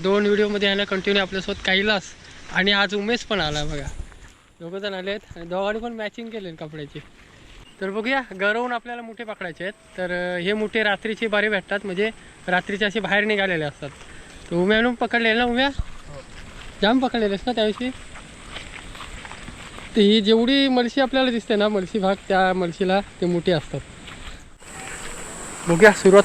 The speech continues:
Speaker 1: करू पटापट. तर नक्की व्हिडिओमध्ये शेवटपर्यंत राहा. व्हिडिओ आवडली तर व्हिडिओला नक्की लाईक करा. आणि चॅनलवर कोण नवीन असाल तर प्लीज चॅनलला सबस्क्राईब करून ठेवा,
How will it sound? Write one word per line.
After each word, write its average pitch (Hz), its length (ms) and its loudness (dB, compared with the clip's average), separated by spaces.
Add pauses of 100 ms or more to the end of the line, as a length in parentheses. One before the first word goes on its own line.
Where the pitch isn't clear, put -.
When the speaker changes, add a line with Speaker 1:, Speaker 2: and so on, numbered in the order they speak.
Speaker 1:
करू 202 120 12
पटापट. 180 400 6 (1200)
तर 180 60 4
नक्की 208 280 8
व्हिडिओमध्ये 254 400 12
शेवटपर्यंत 233 400 8
राहा. 214 140 12
व्हिडिओ 202 240 12
आवडली 208 180 12
तर 202 120 8
व्हिडिओला 190 300 12
नक्की 185 260 8
लाईक 165 200 8
करा. 170 160 10 (460)
आणि 180 100 0
चॅनलवर 233 480 12
कोण 247 180 10
नवीन 254 200 12
असाल 202 280 10
तर 170 80 4
प्लीज 180 180 0
चॅनलला 180 300 6
सबस्क्राईब 185 400 6
करून 190 220 8
ठेवा, 190 200 6